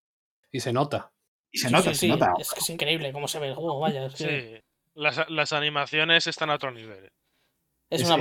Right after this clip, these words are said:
Speaker 3: bar-, es
Speaker 2: otro
Speaker 3: una bar-, es una barbaridad. Es decir, no tiene ningún sentido cómo se ve. Es que pa-, parece una película de, de Pixar, vaya. Es
Speaker 2: Es como
Speaker 3: increíble.
Speaker 2: meterte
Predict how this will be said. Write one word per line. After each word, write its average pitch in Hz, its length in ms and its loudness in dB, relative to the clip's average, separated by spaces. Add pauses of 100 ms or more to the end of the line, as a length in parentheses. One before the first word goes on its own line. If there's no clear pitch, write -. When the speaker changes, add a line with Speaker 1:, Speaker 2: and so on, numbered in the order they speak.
Speaker 3:
bar-, 202 80 8
es 190 60 6
Speaker 2:
otro - 80 6
Speaker 3:
una 185 80 10
bar-, 160 220 8
es 185 160 2
una 190 100 6
barbaridad. 139 680 2
Es 156 60 -12
decir, 156 500 -8
no 175 140 -4
tiene 165 180 8
ningún 165 140 4
sentido 156 340 -4
cómo 139 160 -4
se 143 100 -6
ve. 135 80 -2
Es 139 100 -2
que 175 120 0
pa-, 156 140 -2
parece 170 200 2
una 170 140 6
película 135 340 -4
de, 131 400 -4
de 135 80 -8
Pixar, 131 280 -6
vaya. 135 280 -6 (600)
Es 160 120 -4
Speaker 2:
Es - 60 -2
como 180 180 6
Speaker 3:
increíble. 156 220 4
Speaker 2:
meterte 170 280 0